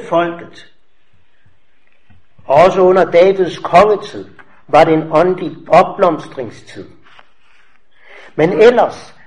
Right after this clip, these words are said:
så må vi sige, at fra Moses og ind til Jesajas, så har det været syv hundrede år, hvor de gang på gang, og stadig mere og mere, har vendt sig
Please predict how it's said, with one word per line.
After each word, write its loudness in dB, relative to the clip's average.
så -2
må 2
vi -12
sige, -14
at -6
fra -2
Moses -8
og -10
ind -12
til -14
Jesajas, -6
så -6
har 0
det -8
været -4
syv -18
hundrede -4
år, -8
hvor 4
de 0
gang 0
på -4
gang, -2
og -10
stadig 0
mere -2
og -4
mere, -4
har -4
vendt -4
sig -6